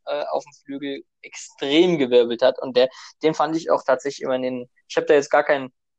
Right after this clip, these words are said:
besonderes Spiel vor Auge, aber der hat immer in den Rewe-Derbys extrem gewirbelt, weil der extrem gekämpft hat.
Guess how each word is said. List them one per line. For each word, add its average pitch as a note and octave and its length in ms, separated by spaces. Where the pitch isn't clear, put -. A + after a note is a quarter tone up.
besonderes E3+ 760
Spiel D#3 320
vor C#3+ 220
Auge, C3+ 200
aber B2+ 180
der B2+ 180
hat C#3 160
immer D3+ 240
in C#3+ 140
den C3+ 120
Rewe-Derbys B2+ 840
extrem - 640
gewirbelt, A2 540
weil A#2 140
der A2+ 160
extrem C3 500
gekämpft A#2 540
hat. A2+ 140